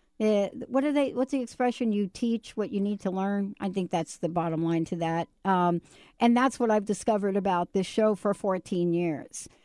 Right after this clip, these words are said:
Um, and, you know, what does that even mean? Well, what that means for me, uh, is that I talk about positive things. I look at the world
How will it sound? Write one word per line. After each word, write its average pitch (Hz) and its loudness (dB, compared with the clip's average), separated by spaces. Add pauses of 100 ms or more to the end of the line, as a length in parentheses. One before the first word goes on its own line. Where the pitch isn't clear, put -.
(200)
Um, 180 2 (100)
and, 202 2
you 240 4
know, 220 4
what 240 4
does 247 0
that 208 2
even 180 -2
mean? 190 -2
Well, 208 2
what 247 4
that 208 0
means 233 2
for - -6
me, 175 0 (400)
uh, 185 2 (100)
is 208 2
that 190 0 (380)
I 214 4
talk 226 0
about 208 0
positive 214 0
things. - -6
I 185 0
look 208 0
at 226 2
the 208 2
world 202 2